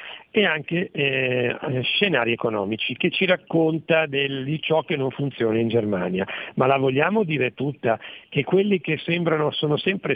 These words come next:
stati i primi della classe in Europa, sono, scusatemi la parola, con le pezze al deretano? Allora, io ti invito, ehm, Antonino, a leggere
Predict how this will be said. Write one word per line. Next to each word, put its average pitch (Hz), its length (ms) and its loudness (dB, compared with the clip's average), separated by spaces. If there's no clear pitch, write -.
stati 151 480 0
i 127 80 -4
primi 180 260 2
della 139 220 2
classe 135 360 0
in 131 60 -2
Europa, 123 500 2
sono, 175 400 0
scusatemi 139 600 0
la 131 120 2
parola, 135 460 2
con 175 240 4
le 147 240 2
pezze 165 400 -2
al 139 100 0
deretano? 139 880 0
Allora, 143 600 4
io 208 240 2
ti 143 220 -6
invito, 143 640 2
ehm, 113 580 0
Antonino, 127 520 2
a 135 40 4
leggere 165 480 0